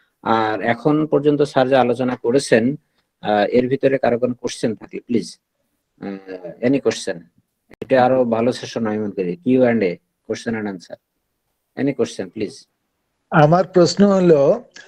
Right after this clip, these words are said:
Speaker 2: আমি তো জিরো ওয়ান ব্যবহার করে এই একুয়েট কেসে ভালো result পেয়েছি,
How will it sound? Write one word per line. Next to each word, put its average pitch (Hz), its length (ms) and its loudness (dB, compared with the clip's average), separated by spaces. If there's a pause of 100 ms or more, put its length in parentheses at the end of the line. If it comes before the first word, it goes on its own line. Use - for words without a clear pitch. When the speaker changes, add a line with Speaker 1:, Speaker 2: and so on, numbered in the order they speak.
(360)
Speaker 2:
আমি 165 300 0
তো 196 160 6
জিরো 170 340 4
ওয়ান 202 280 4
ব্যবহার 202 380 4
করে 208 360 2
এই 196 360 2
একুয়েট 180 500 4
কেসে 208 260 4
ভালো 180 380 0
result 175 320 0
পেয়েছি, 131 480 -2